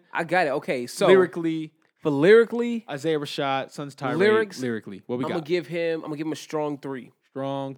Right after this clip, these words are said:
Speaker 2: three with
Speaker 1: Strong
Speaker 2: the lyrics.
Speaker 1: three.
Speaker 2: I am also gonna give him a three on the lyrics.
Speaker 1: Giving him a
Speaker 2: So
Speaker 1: three
Speaker 2: we
Speaker 1: as
Speaker 2: right,
Speaker 1: well?
Speaker 2: we right there on the lyrics.
Speaker 1: Yeah,
Speaker 2: Now,
Speaker 1: I'ma give him a
Speaker 2: song,
Speaker 1: three.
Speaker 2: song quality. How you feel about these songs? The quality of records on this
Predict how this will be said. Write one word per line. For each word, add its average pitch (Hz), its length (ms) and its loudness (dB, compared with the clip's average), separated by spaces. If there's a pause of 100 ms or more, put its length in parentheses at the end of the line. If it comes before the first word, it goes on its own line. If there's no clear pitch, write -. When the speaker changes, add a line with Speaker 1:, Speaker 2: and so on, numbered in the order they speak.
Speaker 2:
three 139 300 -4
with 127 160 -8
Speaker 1:
Strong 139 240 -4
Speaker 2:
the 139 60 -4
lyrics. 135 300 -4
Speaker 1:
three. 85 100 -18 (220)
Speaker 2:
I 165 200 -2
am 151 140 -6
also 156 340 -2
gonna 139 200 -8
give 135 140 -2
him 127 140 -10
a 120 40 -14
three 127 260 -10
on 120 120 -12
the 117 80 -12
lyrics. 120 560 -10
Speaker 1:
Giving 135 160 -2
him 131 80 -4
a 127 40 -10
Speaker 2:
So 127 40 -10
Speaker 1:
three - 100 -4
Speaker 2:
we 160 40 0
Speaker 1:
as 147 60 0
Speaker 2:
right, 143 100 0
Speaker 1:
well? 165 120 0
Speaker 2:
we 147 100 -2
right 139 260 -2
there 135 180 -2
on 127 140 -6
the 123 60 -8
lyrics. 123 280 -8
Speaker 1:
Yeah, 113 80 -8
Speaker 2:
Now, - 40 -6
Speaker 1:
I'ma 143 80 -2
give 175 140 4
him 208 80 2
a - 20 2
Speaker 2:
song, 151 80 -4
Speaker 1:
three. 123 340 -6
Speaker 2:
song 294 300 -2
quality. 135 380 -2
How 196 120 -6
you 330 100 -2
feel 254 140 0
about 233 140 2
these 208 120 -8
songs? 156 200 -4
The 143 60 -10
quality - 360 -2
of 156 120 -4
records 175 280 0
on 165 100 -6
this 165 140 -10